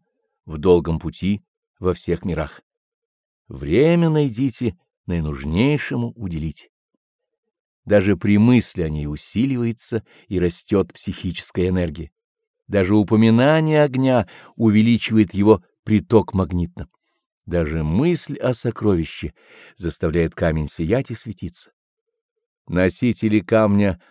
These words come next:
осознают его мощь. Нет тех денег на земле,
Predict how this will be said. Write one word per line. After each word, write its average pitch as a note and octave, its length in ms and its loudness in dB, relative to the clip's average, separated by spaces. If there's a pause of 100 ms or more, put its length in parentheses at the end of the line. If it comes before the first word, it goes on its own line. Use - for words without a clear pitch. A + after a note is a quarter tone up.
(140)
осознают G2+ 840 0
его F#2 220 0
мощь. E2 360 -4 (600)
Нет A#2+ 440 2
тех A#2+ 360 2
денег B2 520 2
на G#2+ 140 2
земле, G2 500 2